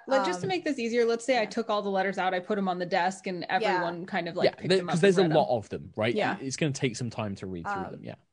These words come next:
Speaker 2: Then at that, Azara would be like, "This is enough evidence,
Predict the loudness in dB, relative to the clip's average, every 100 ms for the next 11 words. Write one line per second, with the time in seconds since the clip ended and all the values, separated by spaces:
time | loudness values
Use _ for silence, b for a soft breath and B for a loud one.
0 | _ _ -4 -4 -4 -4 -6 -8 -10 -10
1 | -12 -18 -18 -16 -16 -12 -12 -12 -14 _
2 | _ _ _ _ _ -10 -10 -10 -12 -14
3 | -18